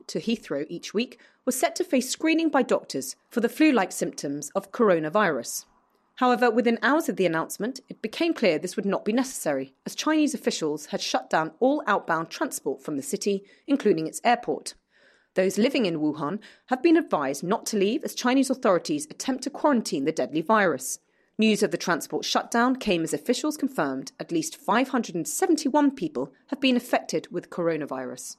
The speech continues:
While many cases of the virus are mild, at least seventeen people have died,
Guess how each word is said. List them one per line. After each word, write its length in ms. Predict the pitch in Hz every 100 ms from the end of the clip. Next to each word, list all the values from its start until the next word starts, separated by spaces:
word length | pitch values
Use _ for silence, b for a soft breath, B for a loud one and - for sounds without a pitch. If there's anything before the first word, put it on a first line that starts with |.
| _ _ _ _ _
While 200 | 254 247
many 200 | 226 220
cases 440 | 220 277 302 247 -
of 120 | 196
the 60 |
virus 340 | 190 190 226 190
are 40 |
mild, 520 | 175 240 151 131 - -
at 80 | 160
least 260 | 180 262 -
seventeen 440 | 254 240 - 214
people 320 | - 381 220
have 160 | 170 -
died, 400 | 147 131 -